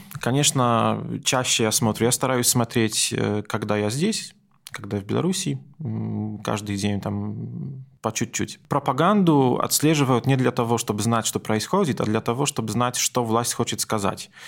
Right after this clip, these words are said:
И это, это, это, это очень, как бы, важная разница, да, между одним и дру-, и, и, и,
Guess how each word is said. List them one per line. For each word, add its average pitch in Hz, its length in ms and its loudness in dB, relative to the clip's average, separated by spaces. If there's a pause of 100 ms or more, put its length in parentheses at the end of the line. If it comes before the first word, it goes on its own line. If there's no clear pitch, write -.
(240)
И - 60 2
это, 131 220 0
это, 120 320 0
это, 123 240 0
это 123 220 0
очень, 117 360 2
как 107 200 -4
бы, 104 340 0 (880)
важная 120 560 2
разница, 98 460 0
да, 156 340 0
между 104 240 -2
одним 104 280 -2
и 98 40 -4
дру-, 104 160 -8
и, - 80 -4
и, 104 500 -4
и, 104 40 -4